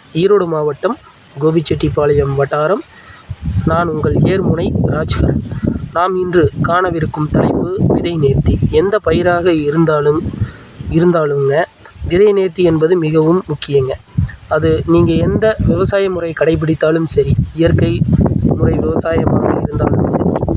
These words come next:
ரசாயன முறை விவசாயமாக இருந்தாலும் சரி, ஆர்கானிக் முறை விவசாயமாக இருந்தாலும் சரி, விதை நேர்த்தி என்பது மிகவும் முக்கியம். நாம் இப்பொழுது இந்த வயல்வெளிகளை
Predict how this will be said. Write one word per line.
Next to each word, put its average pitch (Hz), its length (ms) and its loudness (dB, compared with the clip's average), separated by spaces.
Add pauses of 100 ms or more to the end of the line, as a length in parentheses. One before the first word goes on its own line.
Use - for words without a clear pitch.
(220)
ரசாயன 170 500 -2
முறை - 260 0
விவசாயமாக - 800 -4
இருந்தாலும் - 500 0
சரி, - 240 -2
ஆர்கானிக் 165 640 -2
முறை - 240 0
விவசாயமாக - 800 0
இருந்தாலும் 139 480 -2
சரி, 143 360 0 (440)
விதை 170 300 2
நேர்த்தி 160 320 -2
என்பது 151 400 2
மிகவும் 147 400 2
முக்கியம். 135 420 -4 (520)
நாம் 170 240 0 (180)
இப்பொழுது - 480 -2 (220)
இந்த 165 500 0 (1600)
வயல்வெளிகளை 170 720 0